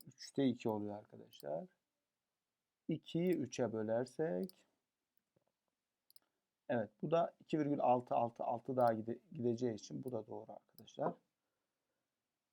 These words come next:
M şıkkı üç virgül üç diyor. Arkadaşlar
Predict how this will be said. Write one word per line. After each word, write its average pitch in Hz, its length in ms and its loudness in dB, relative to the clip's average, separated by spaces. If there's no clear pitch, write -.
M 190 280 6
şıkkı - 560 -4
üç 208 280 0
virgül 156 300 4
üç - 320 -8
diyor. 143 160 6
Arkadaşlar 139 440 4